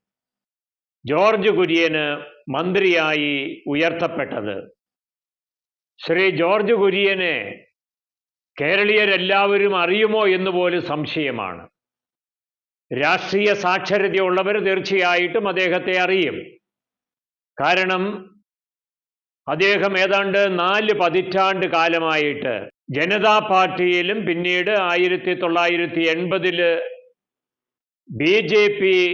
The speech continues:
രൂപീകൃതമായപ്പോൾ ബി ജെ പിയിലും പ്രവർത്തിച്ചു വരുന്ന അച്ചടക്കമുള്ള ഒരു സാധാരണ രാഷ്ട്രീയ പ്രവർത്തകനാണ്. താനൊരു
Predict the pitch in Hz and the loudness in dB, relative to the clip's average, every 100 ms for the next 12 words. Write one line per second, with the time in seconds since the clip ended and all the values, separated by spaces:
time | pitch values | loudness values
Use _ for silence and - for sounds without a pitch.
0 | - 147 175 175 196 190 180 175 165 165 | -2 0 0 2 2 2 0 0 0 0
1 | 165 165 160 160 160 185 - - - _ | 0 0 0 0 2 0 -2 -8 -18 _
2 | _ _ _ _ _ - 175 220 170 208 | _ _ _ _ _ -2 0 2 4 2
3 | 202 180 175 170 170 165 175 185 190 190 | 4 2 2 0 -2 0 0 -2 -4 -2
4 | 180 160 156 151 160 196 214 - _ _ | 0 0 0 -2 -2 -4 -6 -16 _ _
5 | _ - 143 - 214 208 208 190 175 160 | _ -6 -6 -4 0 2 2 0 0 0
6 | 156 165 196 - - - _ _ _ _ | 0 0 0 -4 -14 -20 _ _ _ _
7 | _ _ 143 185 185 170 185 165 180 196 | _ _ -2 0 0 2 0 0 0 2
8 | 208 208 214 208 190 180 185 185 190 180 | 2 2 0 -2 0 0 0 -2 0 2
9 | 170 165 - 156 156 151 151 139 120 107 | 0 -2 -4 -2 0 0 -2 -4 -4 -6
10 | 92 87 - _ _ _ _ _ _ _ | -10 -12 -16 _ _ _ _ _ _ _
11 | _ _ _ - 143 196 220 208 | _ _ _ -6 0 0 2 2